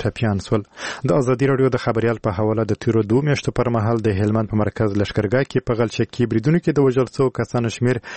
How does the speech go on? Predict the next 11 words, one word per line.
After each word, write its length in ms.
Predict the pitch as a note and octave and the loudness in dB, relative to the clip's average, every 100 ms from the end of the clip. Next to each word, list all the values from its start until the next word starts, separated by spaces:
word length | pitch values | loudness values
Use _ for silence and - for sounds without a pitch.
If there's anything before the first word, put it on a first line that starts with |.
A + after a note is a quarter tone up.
| - - | -14 -4
تر 160 | A#2+ A#2 | -2 0
پنځلسو 640 | A#2 A2+ C3 C3 G2+ A2+ A#2 | 2 2 2 2 0 -2 0
اوښتی 580 | A2+ G#2 G2+ - G#2+ G2 | 0 2 0 -2 -2 0
دی. 100 | G2+ G#2+ _ - | 0 -2 _ -2
د 100 | G#2+ G#2 | 0 2
ځینو 200 | G#2+ F#2+ | 2 2
حملو 280 | G2 G2+ G#2 | 2 2 0
مسؤلیت 500 | G#2+ - G#2 A#2+ - - - - | 0 0 2 2 -2 -16 -8 -2
وسلوالو 520 | G#2+ - G#2+ G#2+ - | -2 0 2 2 0
طالبانو 420 | G#2 G#2 C#3 G#2 G2 | 0 0 0 0 0
منلی 300 | G2+ G2 | 0 0